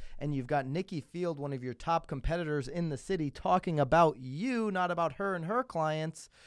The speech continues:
you are doing your job. You're attracting interest to your listing,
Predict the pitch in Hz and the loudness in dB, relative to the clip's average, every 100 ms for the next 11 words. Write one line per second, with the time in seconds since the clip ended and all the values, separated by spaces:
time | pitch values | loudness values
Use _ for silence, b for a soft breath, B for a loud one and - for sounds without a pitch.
0 | B B 120 165 208 156 117 139 156 156 | B B -6 0 2 2 2 2 2 0
1 | 143 127 107 107 90 - - b b b | -2 -4 -4 -4 -4 -8 -16 b b b
2 | 131 135 123 - - 139 147 151 - 165 | 4 4 2 -4 -2 0 0 -2 -6 -6
3 | 160 - 143 143 135 - 139 131 - - | -6 -8 -6 -4 -6 -6 -4 -4 -10 -8
4 | 202 208 202 202 b b 113 107 101 104 | -4 -2 -2 -4 b b -4 -4 -4 0
5 | 175 214 - 262 277 | 0 0 -6 -6 -6